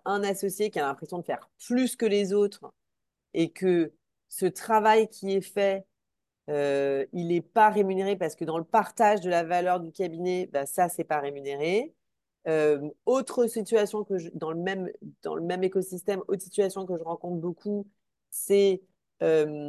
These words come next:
non pas que, enfin, c'est que il y en a un qui fait beaucoup de choses, donc il produit moins de chiffre d'affaires, et comme il n'y a que le chiffre d'affaires qui est la base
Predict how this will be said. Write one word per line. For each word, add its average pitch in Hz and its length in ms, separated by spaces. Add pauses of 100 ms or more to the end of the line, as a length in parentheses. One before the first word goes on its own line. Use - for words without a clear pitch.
non 220 280
pas 240 200
que, 180 400 (720)
enfin, 170 280
c'est 202 200
que 185 420
il 175 80
y 180 60
en 185 120
a 202 40
un 226 140
qui 190 160
fait 180 140
beaucoup 220 360
de 202 60
choses, 220 500 (920)
donc 269 280
il 214 80
produit 165 380
moins 214 280
de 233 40
chiffre 220 220
d'affaires, 214 680
et 185 140
comme 247 300 (220)
il 202 200
n'y 202 100
a 202 80
que 247 500
le 202 100
chiffre 196 240
d'affaires 202 400
qui 175 100
est 165 40
la 151 140
base 190 500